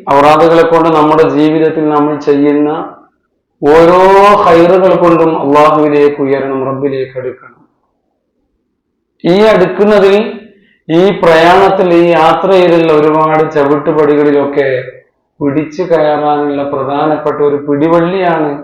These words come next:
സഹോദരന്മാർ തമ്മിലുള്ള കടമകളും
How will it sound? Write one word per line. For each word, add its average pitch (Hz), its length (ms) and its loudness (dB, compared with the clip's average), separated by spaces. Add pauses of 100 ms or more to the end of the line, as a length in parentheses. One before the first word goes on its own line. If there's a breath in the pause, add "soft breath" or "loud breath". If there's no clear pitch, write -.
(560)
സഹോദരന്മാർ 139 760 0 (140)
തമ്മിലുള്ള 135 520 -6 (140)
കടമകളും 139 680 -4